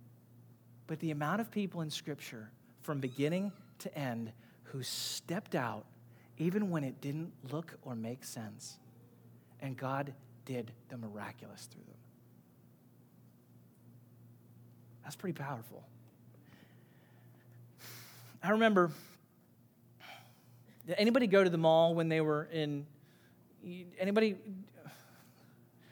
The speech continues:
I have so many thoughts running through my mind. They're all getting crisscrossed.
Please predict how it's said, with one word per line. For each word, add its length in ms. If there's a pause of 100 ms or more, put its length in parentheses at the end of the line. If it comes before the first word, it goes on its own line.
(300)
I 40
have 100
so 100
many 140
thoughts 340
running 160
through 120
my 120
mind. 340 (400)
They're 140
all 140
getting 220
crisscrossed. 720